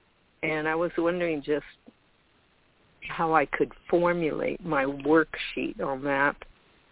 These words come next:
Um, you know, if I could find out fear, I think there's some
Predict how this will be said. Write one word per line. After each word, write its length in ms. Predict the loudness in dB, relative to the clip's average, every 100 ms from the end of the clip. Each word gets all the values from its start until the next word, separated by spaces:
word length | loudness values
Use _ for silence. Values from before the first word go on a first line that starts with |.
| _ _ _ _ _ _ _ _ -20 -20 -4
Um, 420 | 0 0 0 -4 -10 _
you 80 | -4
know, 60 | -2
if 140 | 0
I 60 | 0
could 200 | 0 -4 2
find 440 | 4 4 2 0 4
out 320 | 4 4 0 -12 -20 -16 -16 -18 _
fear, 440 | 0 0 0 -6 -10 -12
I 120 | -14 -12
think 240 | -12 -12 -8
there's 180 | -6 -6 -8
some 180 | -8